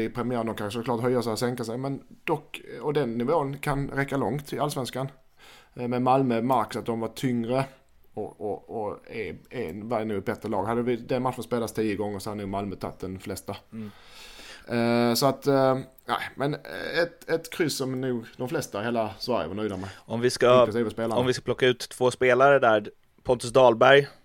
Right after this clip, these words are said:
Speaker 1: Mm.
Speaker 2: Han är
Speaker 1: Och
Speaker 2: väl, eh, eh, nyss ploppat ut och ändå,
Speaker 1: Mm.
Speaker 2: eh, imponerande målvaktsinsats.
Speaker 1: Mm. Och Cibicki
Speaker 2: Exakt.
Speaker 1: kan jag hålla med om. Eller Cibicki ska in där också.
Speaker 2: Ja. Där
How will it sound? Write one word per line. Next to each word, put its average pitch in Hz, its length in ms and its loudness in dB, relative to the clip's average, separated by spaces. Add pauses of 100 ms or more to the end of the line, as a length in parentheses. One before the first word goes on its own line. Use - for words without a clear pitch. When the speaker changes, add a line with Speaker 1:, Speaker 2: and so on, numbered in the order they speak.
(720)
Speaker 1:
Mm. 107 260 -4 (220)
Speaker 2:
Han 117 240 -4
är 113 200 2
Speaker 1:
Och 117 60 0
Speaker 2:
väl, 117 160 2
eh, 113 80 4
eh, 67 1600 -4
nyss 123 300 -4
ploppat 131 380 2
ut 147 360 4 (480)
och - 160 -4
ändå, 113 460 4 (100)
Speaker 1:
Mm. 95 200 -12 (220)
Speaker 2:
eh, 101 460 0 (560)
imponerande 113 640 2
målvaktsinsats. 92 720 -6 (640)
Speaker 1:
Mm. 95 240 -10 (160)
Och 107 120 -10
Cibicki 104 640 -4
Speaker 2:
Exakt. 107 340 0
Speaker 1:
kan 110 80 -4
jag 104 80 -4
hålla 104 140 -2
med 104 140 -4
om. 92 160 -8 (100)
Eller 120 340 -2
Cibicki 117 640 -2
ska 113 160 -6
in 101 100 -6
där 98 100 -2
också. 98 120 -2
Speaker 2:
Ja. 104 160 0 (960)
Där 120 260 10